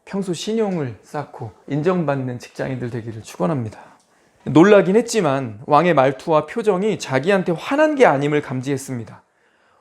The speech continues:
오히려 자신을 향한 염려 섞인 따뜻한 말투에서 하나님이 주신 기회라고 느끼고 지혜롭게 고합니다. 삼 절, 왕께 대답하되, "왕은 만세수를 하옵소서.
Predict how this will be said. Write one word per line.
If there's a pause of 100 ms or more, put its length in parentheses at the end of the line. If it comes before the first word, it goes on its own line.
오히려
자신을
향한
염려
섞인 (220)
따뜻한
말투에서 (640)
하나님이
주신
기회라고
느끼고 (260)
지혜롭게
고합니다. (720)
삼
절, (340)
왕께
대답하되,
"왕은
만세수를
하옵소서.